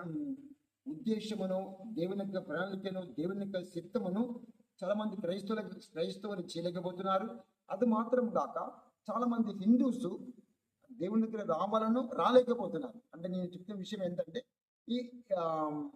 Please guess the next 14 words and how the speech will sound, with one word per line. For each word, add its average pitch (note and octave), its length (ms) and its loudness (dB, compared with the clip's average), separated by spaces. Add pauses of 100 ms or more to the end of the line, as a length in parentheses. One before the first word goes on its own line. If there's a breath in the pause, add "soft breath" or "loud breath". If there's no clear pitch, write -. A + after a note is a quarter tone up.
(220)
ప్రజలు C4 500 2
ఎందుకు A#3 420 4
దేవుని G3+ 260 -4
సన్నిధికి F#3 320 -6
రావ-, D3 500 0
రావడం E3 380 4
లేదు, F3 440 2 (300)
ఆ D#3 60 0
విషయం E3+ 460 -4
దేవుడు G3 200 0
నాకు F#3 240 0
ఇచ్చిన F3+ 220 -8
ఆలోచన, E3 500 2 (600)
ఆ, D3+ 360 2